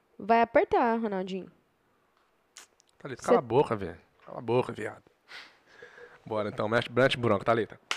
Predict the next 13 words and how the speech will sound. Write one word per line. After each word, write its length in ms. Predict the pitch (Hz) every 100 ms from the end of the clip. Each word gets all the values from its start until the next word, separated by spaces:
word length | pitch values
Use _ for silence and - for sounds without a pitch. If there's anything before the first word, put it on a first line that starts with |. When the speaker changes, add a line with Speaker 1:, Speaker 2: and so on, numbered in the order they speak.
| - - _ -
Speaker 2:
Conta 220 | 139 135
a 40 |
história 220 | 120 113 117
que 60 |
aconteceu. 420 | 113 107 - 92 - -
Speaker 1:
Então, 320 | 233 214 160
nós 240 | 180 202
estávamos 720 | 202 - 226 220 233 233 -
Speaker 2:
Mas 220 | - 208 202
conta 0 |
Speaker 1:
saindo 200 | 139 202
Speaker 2:
direito. 420 | 208 123 90 - _ _ _ _
<laughs> 460 | - - - -